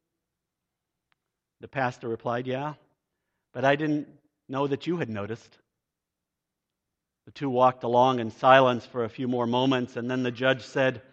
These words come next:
"What a miracle of grace." The pastor nodded in agree-, agreement. "Yeah, what a marvelous miracle of God's grace." Then the judge said, "But to whom are you referring?" The pastor said, "Why, to the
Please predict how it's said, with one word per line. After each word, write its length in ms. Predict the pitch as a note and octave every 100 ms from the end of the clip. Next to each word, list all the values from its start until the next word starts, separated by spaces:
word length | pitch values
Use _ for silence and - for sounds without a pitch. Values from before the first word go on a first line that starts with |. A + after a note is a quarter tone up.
| _ _ _ _
"What 180 | G3+ G3+
a 40 |
miracle 680 | D3+ D#3 D3+ D3 C#3+ B2 A2+
of 120 | G#2
grace." 600 | A#2+ A2+ G2 - - - _ _ _ _ _ _ _ _ _ _ _ _ _ _ _ _ -
The 80 |
pastor 480 | - B2+ C3 - C3+
nodded 340 | B2+ B2 C3 B2+
in 60 |
agree-, 360 | B2 D3 D3+ -
agreement. 480 | C#3+ C3 F3+ D3+ A#2
"Yeah, 220 | C#3+ F3+
what 180 | D#3+ D#3+
a 100 | C#3 B2
marvelous 680 | C3 C3 D#3+ D#3 D3+ D3
miracle 560 | C3+ C#3 C3+ - A2+ G2+ _ _ _ -
of 100 | A2
God's 380 | A#2 A2 G#2+ -
grace." 500 | A2 G2 F2 - _ _ _ _ _ _ _ _ _ _ _ _
Then 260 | D3+ F3
the 80 | E3
judge 340 | C3+ D#3 D3+ -
said, 260 | E3 D3
"But 200 | D#3+ D#3+
to 100 | F3+
whom 240 | E3+ A3+ A3+
are 100 | F3
you 140 | F3+
referring?" 540 | G3+ D3 C3+ B2+ A2 G2 _ _ _ _ _ _ _ _ _ _ _ _ _ _ _
The 80 | C3+
pastor 400 | - F3+ F3 F3
said, 220 | - F#3
"Why, 220 | F3 F#3 F#3+
to 140 | F#3+
the 220 | F3+ E3+